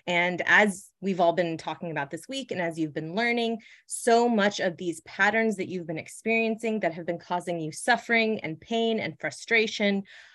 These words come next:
all come from your subconscious, right?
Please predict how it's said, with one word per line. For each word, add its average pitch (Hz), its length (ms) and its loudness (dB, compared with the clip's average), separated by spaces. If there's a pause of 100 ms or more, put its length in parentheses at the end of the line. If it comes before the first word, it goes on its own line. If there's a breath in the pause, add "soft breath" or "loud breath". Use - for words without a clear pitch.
(320 soft breath)
all 220 420 8
come 175 360 -2
from 160 340 -6
your 160 120 -4
subconscious, - 840 -14
right? 170 280 2